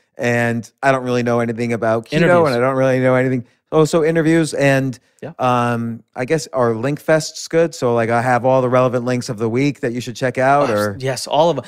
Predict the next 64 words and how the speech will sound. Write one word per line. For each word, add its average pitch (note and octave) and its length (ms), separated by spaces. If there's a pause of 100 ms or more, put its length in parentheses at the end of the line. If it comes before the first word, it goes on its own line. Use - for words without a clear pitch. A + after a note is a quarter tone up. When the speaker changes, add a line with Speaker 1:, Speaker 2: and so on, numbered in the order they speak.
(120)
Speaker 2:
That's B3+ 160
why A#3+ 120 (100)
everything B3+ 460
is D3 100
good, B2 240
right? D3+ 260
There G3+ 200
is B3+ 120
no A3 140
right E3+ 220
or D#3+ 100
wrong. C#3+ 300
It's - 280
the D3+ 200
rhythm G3+ 380
you F3+ 120
build C#3 560
with C#3 220
your C#3+ 180
list C3 460 (100)
and C3+ 180
then C#3 140
just C3 180
staying C3+ 280
to G3+ 180
it. F#2+ 160
But C3 160 (300)
interviews A3 420
are A3 80
great. D#3 380 (120)
Um, B2 300
interviews E3 340
can D#3+ 140
be C#3 60
broken B2+ 420
up C#3 160
as C#3+ 100
well. F3 280
So B2+ 180
you A#2+ 180
could C3 140
do C3 180
one B2 200
interview B2+ 320
for B2+ 160
an A#2 80
hour C3+ 240
and D3 120
break A#2 220
it B2 60
up B2 160
into B2 160
two C#3 160
or C3+ 80
three F#3 180
pieces G#2+ 300
of A2 80
content A#2 340
released A#2 300
over A#2+ 120
the A#2 100
week. F#3+ 220
That's A2 200
great. F#3 320